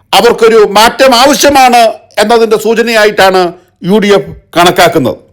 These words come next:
അങ്ങനെ ജനങ്ങളോടൊപ്പം നിൽക്കുന്നവർക്ക് ജനപിന്തുണ ലഭിക്കും എന്ന ഉറച്ച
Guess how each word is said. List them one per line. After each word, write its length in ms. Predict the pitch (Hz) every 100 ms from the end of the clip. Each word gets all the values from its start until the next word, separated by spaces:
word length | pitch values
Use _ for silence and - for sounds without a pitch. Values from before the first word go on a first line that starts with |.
| _ _ _ _ - - 156
അങ്ങനെ 280 | 180 226 220 - - _ _ _ _ -
ജനങ്ങളോടൊപ്പം 960 | 147 175 190 240 254 254 240 240 262 247 220 _ 180
നിൽക്കുന്നവർക്ക് 760 | 208 208 277 277 247 226 226 214 190 _ _ 180
ജനപിന്തുണ 640 | 180 220 262 - 226 247 269 262
ലഭിക്കും 400 | 220 - - 262 240 220 -
എന്ന 160 | 226 214 208 - 190
ഉറച്ച 260 | 220 254